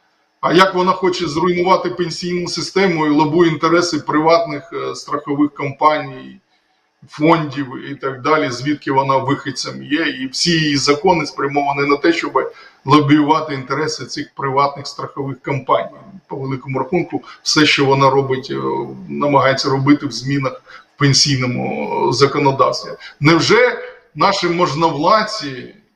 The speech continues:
Урядовці в Офісі Президента цього не помічають? Мене це просто, е, дивує. І тим більше, е, це ще більше обурює,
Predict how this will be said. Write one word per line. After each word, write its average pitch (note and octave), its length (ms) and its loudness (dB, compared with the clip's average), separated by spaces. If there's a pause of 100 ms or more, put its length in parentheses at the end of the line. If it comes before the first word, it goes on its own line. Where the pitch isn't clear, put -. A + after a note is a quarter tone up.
Урядовці D#3+ 760 2
в D3 140 0
Офісі F3+ 340 0
Президента D#3 680 -2
цього D3+ 440 -4
не C#3+ 160 -2
помічають? C#3+ 680 -2 (160)
Мене F#3 420 0
це F#3+ 160 0
просто, F3+ 520 -2 (500)
е, C3+ 120 0
дивує. D#3 720 2 (380)
І D#3+ 80 2
тим F#3+ 240 4
більше, G3+ 440 0 (840)
е, D3+ 60 -8
це D#3 200 0
ще F3 180 2
більше E3+ 360 2
обурює, F3+ 600 2